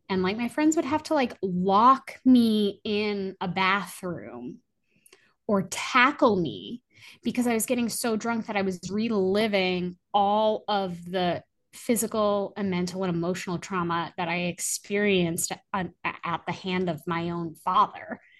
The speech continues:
And all of the responsibility that I, and all of that, like, anger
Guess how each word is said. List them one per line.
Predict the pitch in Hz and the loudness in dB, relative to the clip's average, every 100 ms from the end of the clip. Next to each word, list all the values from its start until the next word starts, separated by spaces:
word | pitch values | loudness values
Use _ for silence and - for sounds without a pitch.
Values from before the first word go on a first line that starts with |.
| _ - - - - | _ -20 -20 -20 -2
And | 214 185 175 - | 0 2 0 4
all | 196 196 214 | 6 6 4
of | 202 | 0
the | 196 | -2
responsibility | 185 175 - 185 175 175 175 175 196 226 262 285 320 - | -2 -2 -4 -4 -4 -6 -6 -2 0 2 4 4 2 -2
that | 202 190 196 | 2 2 2
I, | 202 - 202 | -4 -4 -6
and | 175 - | -6 -2
all | 185 196 | -2 0
of | 214 190 | 0 0
that, | 180 165 - | -2 -2 -6
like, | 226 190 180 - | -6 -6 -6 -6
anger | 175 196 220 262 302 | -2 0 4 4 4